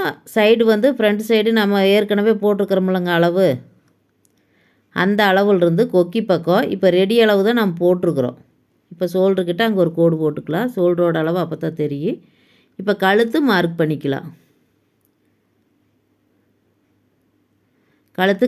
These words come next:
கரெக்டா அந்த ஷோல்டருக்கு தைக்கிற குட்டுற பகுதியிலிருந்து கரெக்டா முன்பக்க கழுத்தை போட்டு இப்படி வரைஞ்சிக்கலாம். ஒரு துளி கூட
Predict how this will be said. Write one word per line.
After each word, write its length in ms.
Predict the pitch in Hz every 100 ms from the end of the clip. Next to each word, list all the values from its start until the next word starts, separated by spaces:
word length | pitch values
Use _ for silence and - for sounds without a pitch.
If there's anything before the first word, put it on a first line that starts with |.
| 214
கரெக்டா 280 | 175 170 240
அந்த 100 | 226 220
ஷோல்டருக்கு 480 | 202 208 208 202 254 - 202
தைக்கிற 240 | 185 208 190
குட்டுற 240 | 196 196 180
பகுதியிலிருந்து 580 | 185 175 175 165 165 240 233
கரெக்டா 340 | 180 170 247 403 - -
முன்பக்க 380 | 180 180 190 175 175
கழுத்தை 240 | 175 170 165
போட்டு 180 | 180 254
இப்படி 180 | 190 156
வரைஞ்சிக்கலாம். 560 | 143 139 143 143 143 - _ _ _ _ _ _ _ _ _ _ _ _ _ -
ஒரு 140 | 185 180
துளி 180 | 196 190
கூட 100 | 175